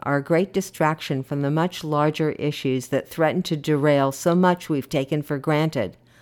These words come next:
like everything. I even opted to make some farmer's cheese to use in my filling in place of drained cottage cheese, or running off to the store in search of that specific ingredient.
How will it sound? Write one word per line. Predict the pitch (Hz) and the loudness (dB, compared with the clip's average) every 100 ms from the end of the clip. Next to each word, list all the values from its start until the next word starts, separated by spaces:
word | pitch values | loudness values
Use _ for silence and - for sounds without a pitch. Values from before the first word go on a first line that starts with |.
| - | 2
like | 190 190 | 4 6
everything. | 208 214 214 202 127 110 - _ _ - - - - - - | 8 10 8 6 2 0 -6 _ _ -20 -20 -20 -20 -20 -6
I | - 170 | 2 6
even | 190 196 185 | 6 8 8
opted | 160 165 165 147 | 8 6 2 0
to | 170 | 0
make | 151 147 143 | 2 2 0
some | - 147 | -2 -2
farmer's | - 180 196 185 - | 4 6 8 6 2
cheese | - 143 131 - | -4 -2 -2 -2
to | - | 0
use | 147 160 170 | 4 4 6
in | 185 | 6
my | 180 180 | 6 4
filling | - 156 143 143 | 4 4 6 4
in | 143 | 2
place | 139 160 156 160 | 2 2 4 2
of | 139 | -2
drained | - 156 156 160 | 2 4 4 2
cottage | - 156 156 143 - | 6 6 6 2 -2
cheese, | - 139 120 117 - - - - - - - - | 0 2 2 -2 -16 -20 -20 -20 -20 -20 -16 0
or | 175 156 | 6 8
running | 147 151 165 165 | 8 8 8 8
off | 151 156 - | 8 8 6
to | 143 | 0
the | 151 | 0
store | - - 165 135 123 | -2 4 6 6 4
in | - 139 | 2 -2
search | - 139 147 | -2 -4 -2
of | 123 | 0
that | 131 131 - | 4 4 2
specific | - - - 147 - 135 143 | -10 -8 -4 -4 -2 -2 -2
ingredient. | 139 143 143 139 127 113 - | -2 0 2 2 0 -2 0